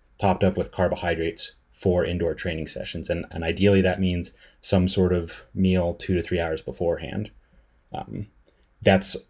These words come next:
obviously really not possible for some people if, you know, you're, you're doing your ride right when you get back from the office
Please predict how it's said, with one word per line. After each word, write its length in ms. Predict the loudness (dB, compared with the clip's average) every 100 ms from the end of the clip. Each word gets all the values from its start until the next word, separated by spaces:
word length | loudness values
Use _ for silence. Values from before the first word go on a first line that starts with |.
| -12
obviously 400 | -2 0 2 4
really 200 | 4 4
not 200 | 2 -4
possible 380 | 0 0 2 -2
for 140 | -2
some 200 | -4 -4
people 320 | -4 -6 -4
if, 240 | -4 -6 -10
you 100 | -4
know, 100 | -2
you're, 300 | -2 -2 -4 -6
you're 240 | -8 -8 0
doing 240 | 2 2
your 120 | 0
ride 420 | -2 0 0 -2 -6 -16 -20 -20 -20 -2
right 160 | 2 2
when 100 | 0
you 60 |
get 140 | -2 0
back 240 | 0 0
from 140 | -2 0
the 100 | 0
office 560 | 0 0 0 -2 -8